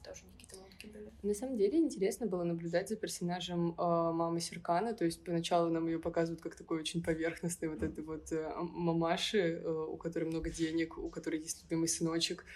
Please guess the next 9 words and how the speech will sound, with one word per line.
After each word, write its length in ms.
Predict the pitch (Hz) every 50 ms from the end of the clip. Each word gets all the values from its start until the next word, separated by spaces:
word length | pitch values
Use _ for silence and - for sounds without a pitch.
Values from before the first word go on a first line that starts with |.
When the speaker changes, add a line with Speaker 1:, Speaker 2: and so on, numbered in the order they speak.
| - -
Speaker 2:
к 100 | - - -
которому 380 | - 170 175 175 170 170 170 170
она 100 | 170 170
не 100 | 170 170
подпустит 520 | 170 170 170 - - 175 175 - - 170
вообще 200 | 170 170 - -
ни 80 | 175 170
одну 220 | 170 165 165 170 165
женщину. 640 | 170 170 175 208 208 - - 220 202 190 185 185